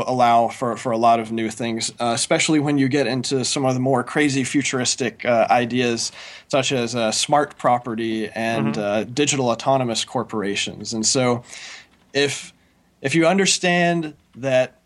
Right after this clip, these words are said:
Speaker 1: now we have a system of currency or value or assets that are purely digital and yet are still secured and are,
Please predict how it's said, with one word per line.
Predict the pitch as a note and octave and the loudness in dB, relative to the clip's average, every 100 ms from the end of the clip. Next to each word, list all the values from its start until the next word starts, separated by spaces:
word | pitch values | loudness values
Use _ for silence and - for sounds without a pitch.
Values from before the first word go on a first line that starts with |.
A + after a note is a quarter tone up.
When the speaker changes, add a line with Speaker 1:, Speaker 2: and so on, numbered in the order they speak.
| _ _ _ _ _ _ | _ _ _ _ _ _
Speaker 1:
now | - D3+ E3 | -2 2 4
we | E3 | 2
have | D3 D3+ D3+ C3+ B2+ | 2 4 2 -2 -10
a | |
system | - E3+ - D3 | -8 -8 -6 -6
of | A#2+ - | -8 -6
currency | - D3 C#3 - C#3 C3 | -4 -2 -2 -2 -2 -2
or | A#2+ | -4
value | A#2 B2+ C3 C3 A#2+ A#2+ A#2 | 2 6 6 4 -2 -4 -4
or | A2+ A2+ | -4 0
assets | B2 C3+ - A#2+ G#2+ - - - - _ | 2 2 2 0 0 -2 -6 -8 -20 _
that | B2+ B2 | 0 0
are | |
purely | A2+ - G3+ A3 G3 | -2 0 2 4 0
digital | C#3 F3 E3+ C#3 A#2 A#2 - | 0 0 0 -2 -4 -8 -8
and | C#3 | -4
yet | C#3+ D#3 | 0 0
are | C#3+ | 0
still | - F3 E3+ | -2 0 0
secured | - - - D#3 B2+ A#2+ | -2 -6 -4 -2 -2 -4
and | G#2 B2 | -4 -4
are, | A#2+ | -2